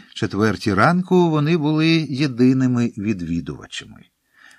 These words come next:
Круп'є й бармени сонно блимали червоними очима і шморгали червоними носами. «Ділите ваші ставки», прогундосив круп'є. Ілля висипав перед себе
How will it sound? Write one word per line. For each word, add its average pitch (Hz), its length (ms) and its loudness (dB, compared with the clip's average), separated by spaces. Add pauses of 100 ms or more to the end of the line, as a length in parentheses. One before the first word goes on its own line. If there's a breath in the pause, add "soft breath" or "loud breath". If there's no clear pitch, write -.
Круп'є 107 560 2
й 98 40 2
бармени 107 480 2
сонно 101 420 -2
блимали 92 560 0
червоними 90 640 -2
очима 165 460 -2
і 147 80 -2
шморгали 127 540 -2
червоними 107 600 -2
носами. - 560 -6 (1160 soft breath)
«Ділите 220 460 4
ваші 214 320 2
ставки», 160 840 2 (440 loud breath)
прогундосив 123 640 2
круп'є. 127 500 4 (680 soft breath)
Ілля 104 300 4
висипав 104 460 2
перед 92 240 2
себе 98 340 0